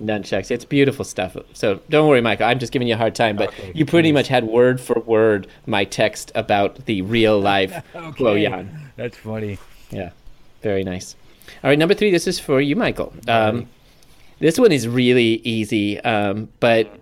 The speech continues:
Speaker 1: it's
Speaker 2: That's
Speaker 1: sort
Speaker 2: gonna
Speaker 1: of
Speaker 2: be one
Speaker 1: s-,
Speaker 2: I'm not gonna get, so
Speaker 1: it's
Speaker 2: let's
Speaker 1: sort of
Speaker 2: see.
Speaker 1: subjective to me. Um, there was another majorly improbable stunt. There's actually a bunch of 'em in this flick,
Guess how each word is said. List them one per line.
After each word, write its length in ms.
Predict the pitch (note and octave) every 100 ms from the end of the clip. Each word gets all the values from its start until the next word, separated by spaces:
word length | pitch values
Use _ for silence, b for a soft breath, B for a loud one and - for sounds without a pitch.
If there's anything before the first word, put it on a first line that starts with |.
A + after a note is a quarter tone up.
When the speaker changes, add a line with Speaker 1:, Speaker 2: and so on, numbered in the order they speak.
| _
Speaker 1:
it's 180 | C#3+ C3
Speaker 2:
That's 120 | -
Speaker 1:
sort 140 | D3+ C#3
Speaker 2:
gonna 40 |
Speaker 1:
of 40 | B2+
Speaker 2:
be 40 |
one 80 | A#2
Speaker 1:
s-, 60 | A2+
Speaker 2:
I'm 80 | A2
not 120 | A2
gonna 120 | G#2+
get, 320 | G2+ G#2+ G2
so 120 | -
Speaker 1:
it's 60 | C3+
Speaker 2:
let's 100 | -
Speaker 1:
sort 120 | G3+
of 60 | A3+
Speaker 2:
see. 60 |
Speaker 1:
subjective 560 | - D#3+ C#3 B2+ D#3+ C3+
to 100 | C3+
me. 460 | A#2 A2 G2+ G2 G#2 B B -
Um, 320 | A#2+ A#2 A#2 B B -
there 140 | D3
was 100 | D#3+
another 480 | D3+ D3+ F3+ G3+ F#3
majorly 880 | B2 B2+ C3 C#3 C#3 C#3 A#2+ A#2 -
improbable 720 | A#2 G#2+ - G2 G#2+ G#2+ G#2
stunt. 640 | - - - F#2+ - - -
There's 180 | A#2 B2+
actually 300 | A#2+ C3 A#2+
a 40 |
bunch 220 | A#2 G2+
of 80 | G2+
'em 80 | G2+
in 60 |
this 160 | F#2+ F#2
flick, 360 | - F#2+ -